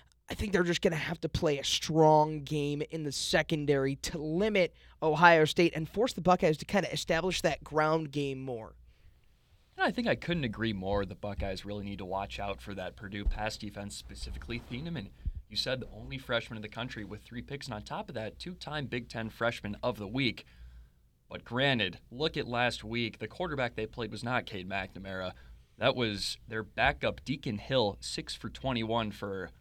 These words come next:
Speaker 2: about a hundred and ten yards, touchdown, and a pick. So, well, that's a very solid defensive performance. It's against an unproven quarterback. So when you go up against a guy like Kyle McCord in this Ohio State team, might be a d-, bit of a different story. But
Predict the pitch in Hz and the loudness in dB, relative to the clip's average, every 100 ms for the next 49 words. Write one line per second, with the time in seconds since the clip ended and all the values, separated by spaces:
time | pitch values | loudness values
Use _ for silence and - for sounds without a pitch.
0 | - 120 120 101 139 127 110 101 - 117 | -12 -2 0 0 -2 -2 -2 -4 -4 -4
1 | 107 107 104 - - 110 - 107 98 95 | -2 -2 -2 -4 -4 -4 -4 -4 -4 -6
2 | - 120 - - 117 98 87 - - _ | -2 -2 0 0 0 0 -4 -12 -20 _
3 | 123 165 95 82 69 - 104 90 80 - | -12 -10 -8 -8 -8 -6 -4 -4 -6 -8
4 | - 95 - 90 - 135 127 107 92 - | -6 -6 -6 -10 -6 0 2 0 -2 -8
5 | - - - 113 104 107 113 104 104 101 | -10 -16 -16 -8 -4 -2 -2 -2 -4 -6
6 | 101 110 104 98 - 151 113 98 - - | -6 -8 -8 -8 -4 -2 0 4 4 4
7 | 110 107 107 110 156 131 117 107 104 101 | 0 0 -2 0 2 4 2 -2 -4 -4
8 | 104 98 95 92 90 104 104 98 - 107 | -4 -2 -2 -4 -6 -4 -2 0 -2 2
9 | 104 92 90 - - _ 104 92 98 98 | 0 0 -6 -16 -20 _ -8 -6 -4 0
10 | 98 95 - 95 - 110 98 - _ _ | 0 0 -2 -6 -2 -2 -4 -8 _ _
11 | - 98 170 170 160 131 120 - 131 117 | -6 0 2 2 -2 -4 -6 0 0 2
12 | 98 113 113 104 - 104 135 120 - - | 0 -2 -2 -2 -2 0 0 0 -4 -8
13 | 127 220 | -4 -2